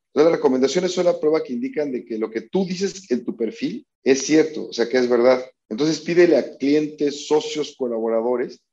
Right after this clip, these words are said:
que genere una recomendación para ti sobre alguna de las habilidades que más quieras destacar.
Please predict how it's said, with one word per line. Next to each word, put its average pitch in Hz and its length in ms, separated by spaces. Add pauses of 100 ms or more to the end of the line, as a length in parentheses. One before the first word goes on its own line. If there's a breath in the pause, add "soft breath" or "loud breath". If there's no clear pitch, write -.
(260)
que 107 80
genere 127 240
una 160 140
recomendación 123 680
para 123 220
ti 131 80
sobre 127 220
alguna 127 240
de 131 40
las 117 160
habilidades 110 560
que 113 100
más 117 200
quieras 113 260
destacar. 123 560